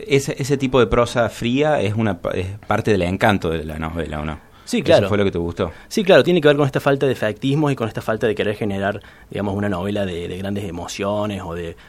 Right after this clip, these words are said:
Speaker 2: o de una narrativa convencional de causa-efecto. Lo
Speaker 1: Claro.
Speaker 2: que hay, como te digo, es eso, pero digo, digo,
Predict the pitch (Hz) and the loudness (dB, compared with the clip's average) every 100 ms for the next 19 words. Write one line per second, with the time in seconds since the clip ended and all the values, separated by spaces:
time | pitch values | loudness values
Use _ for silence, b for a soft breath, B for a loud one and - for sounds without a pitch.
0 | B 90 101 107 98 95 98 110 101 98 | B -6 -4 -4 -4 -6 -2 -2 0 -2
1 | 92 104 101 98 101 104 92 113 - 78 | -2 -2 -2 -4 -4 -4 -4 -6 -6 -10
2 | B B B 85 82 123 135 123 131 123 | B B B -4 2 4 4 2 2 4
3 | 113 107 110 127 - 113 117 | 2 2 2 2 0 -2 -2